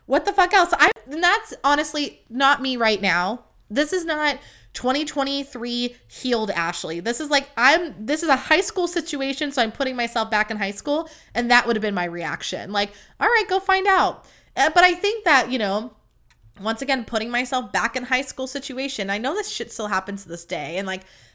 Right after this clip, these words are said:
I think college also, you know, is a fair, fair game, but, you know, I,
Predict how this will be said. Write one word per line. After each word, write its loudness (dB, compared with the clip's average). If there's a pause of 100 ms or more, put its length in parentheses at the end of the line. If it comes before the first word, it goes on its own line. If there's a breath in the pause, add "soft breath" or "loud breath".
I 6
think -2
college 2
also, -2
you -4
know, -4
is -4
a -8
fair, -6
fair -6
game, -8
but, 0 (380 loud breath)
you 2
know, -2
I, 2